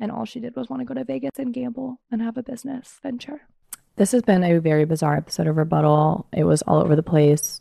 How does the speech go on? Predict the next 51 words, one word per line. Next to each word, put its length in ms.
and 160
that's 160
how 120
we 100
like 220
it. 60
That's 140
how 80
we 80
love 220
it. 240
We 80
want 200
some 120
more 200
of 180
it. 220
If 140
you'd 140
like 180
some 140
more 120
of 120
it, 240
follow 240
us 420
at 180
Rebuttal 320
Pod 640
on 340
Instagram, 800
on 420
Twitter, 680
on 440
TikTok. 680
Follow 180
me 400
on 140
TikTok, 340
Reb 140
Maisel, 480
Instagram, 400
Reb 120
Maisel. 540
Follow 280
us 80
everywhere, 600
okay? 360
We 140
post 260
updates. 560